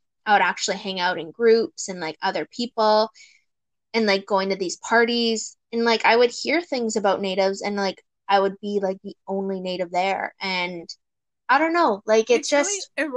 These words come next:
Speaker 2: awful position to be in because you, you know it's wrong and you know you're not bad, but you can't express it and you can't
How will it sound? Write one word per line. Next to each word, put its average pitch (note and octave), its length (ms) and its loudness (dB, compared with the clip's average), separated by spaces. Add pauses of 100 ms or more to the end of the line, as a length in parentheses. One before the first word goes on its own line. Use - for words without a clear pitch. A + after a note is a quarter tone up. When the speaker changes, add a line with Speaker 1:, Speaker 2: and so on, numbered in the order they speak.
Speaker 2:
awful B3 340 -4
position A#3 540 -10
to A3+ 60 -20
be G3+ 240 -14
in A3+ 240 -12
because G3+ 560 -10 (760)
you, C4+ 560 -8 (280)
you C4+ 220 -6
know B3+ 200 -6
it's - 180 -10
wrong A3+ 300 -10
and A#3+ 120 -14
you A3 120 -14
know G#3+ 180 -12
you're G#3+ 160 -12
not G3+ 280 -12
bad, G3+ 400 -8
but G#3 120 -20
you A#3 140 -18
can't G#3 580 -14 (840)
express - 580 -10
it G#3+ 260 -8
and G#3 120 -16
you G#3+ 100 -14
can't G#3 480 -14